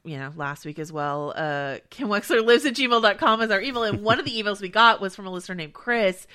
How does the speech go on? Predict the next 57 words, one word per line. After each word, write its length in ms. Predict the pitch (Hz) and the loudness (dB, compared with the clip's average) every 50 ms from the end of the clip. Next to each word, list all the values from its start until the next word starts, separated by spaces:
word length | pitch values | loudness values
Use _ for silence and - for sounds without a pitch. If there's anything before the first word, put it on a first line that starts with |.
| - - - - - - | -20 -20 -20 -16 -10 -4
who 100 | 254 220 | 2 4
wrote 180 | 220 220 214 | 6 6 6
in 100 | 208 214 208 | 4 0 -2
to 80 | 208 | -6
say, 540 | - - 208 180 180 175 170 170 170 165 165 | -4 -2 0 0 2 2 0 -2 -2 -4 -6
you 120 | - 175 160 | -10 -14 -12
know, 240 | 143 143 139 127 - - - - - | -12 -12 -14 -14 -16 -20 -20 -16 -10
"Looking 340 | 190 214 226 233 262 208 | -6 -6 -6 -6 -4 -6
at 160 | 190 170 156 - | -4 -6 -6 -6
your 140 | 156 151 - - | -10 -10 -10 -10
email, 720 | 240 311 370 330 220 170 156 151 151 151 147 151 156 170 _ _ _ _ _ - | -8 -6 -6 -4 -2 -2 -2 -2 -2 -2 -4 -6 -8 -10 _ _ _ _ _ 0
is 360 | 254 254 277 311 330 311 240 | 2 2 4 2 2 0 0
the 120 | 214 233 220 | 0 2 2
life 340 | 208 208 202 208 202 - | 4 4 4 4 2 0
or 60 | 208 185 | -4 -8
death 360 | 175 - 202 190 190 190 - | -2 0 2 2 2 0 -4
of 120 | 175 175 | -12 -12
Kim 240 | - - 220 170 165 | -8 -8 -8 -6 -4
Wexler," 340 | 165 160 160 - - 156 160 | -6 -8 -8 -6 -6 -6 -6
and 80 | 180 | -6
this 80 | 202 226 | -8 -12
is 60 | 202 | -10
the 100 | - 185 | -10 -8
question 280 | 170 - 160 156 - 156 | -4 -4 -4 -4 -6 -8
we've 140 | 151 143 151 | -8 -6 -6
asked 220 | 101 139 - - | -6 -6 -8 -10
ourselves 320 | - 139 - 123 127 143 - | -12 -12 -10 -10 -10 -10 -10
actually 340 | 113 - - - 156 143 147 | -12 -12 -12 -10 -10 -10 -10
before, 400 | 165 165 - - 226 214 214 202 | -10 -10 -4 0 0 2 2 2
but 180 | 190 196 180 | 2 2 2
I 60 | 180 | 0
think 180 | 180 - 175 160 | -2 -4 -10 -12
it's 160 | 165 - - - | -14 -14 -10 -8
worth 200 | 160 147 - - | -8 -8 -8 -8
pausing 380 | - 156 139 147 147 147 143 147 | -6 -4 -4 -4 -6 -10 -12 -12
on 100 | 143 143 | -12 -12
it 140 | 139 - - | -12 -8 -4
now. 280 | 190 190 185 180 185 - - - - - - - _ _ - | -2 0 0 0 -2 -6 -12 -20 -20 -20 -20 -20 _ _ -4
Is 240 | - 277 277 302 277 | 0 0 2 2 2
the 80 | 311 294 | 0 2
life 220 | 285 254 233 233 233 | 4 4 2 2 -2
or 60 | 226 | -2
death 240 | 196 202 190 190 - | 0 0 0 0 -4
of 140 | 180 180 | -12 -12
Kim, 380 | - - 262 196 180 170 165 165 | -10 -8 -6 -4 -4 -6 -8 -8
like, 180 | 151 165 165 - | -12 -12 -6 -2
is 140 | - 208 202 | -2 -2 -2
the 80 | 208 208 | -2 -2
death 240 | 180 220 208 - - | 2 2 2 2 0
of 120 | 226 214 | -8 -8
Kim 260 | - - 240 196 185 | -8 -8 -8 -8 -6
the 80 | 180 170 | -6 -8
worst 360 | 165 165 160 160 165 - - - | -6 -6 -6 -6 -6 -8 -6 -4
outcome, 500 | 160 151 - - - 156 139 135 143 - - | -4 -4 -4 -6 -8 -8 -6 -8 -10 -10 -6
or 140 | 165 160 156 | -4 -4 -4
would 220 | 151 156 160 151 151 | -2 -4 -4 -4 -4
the, 220 | 151 151 139 | -6 -10 -10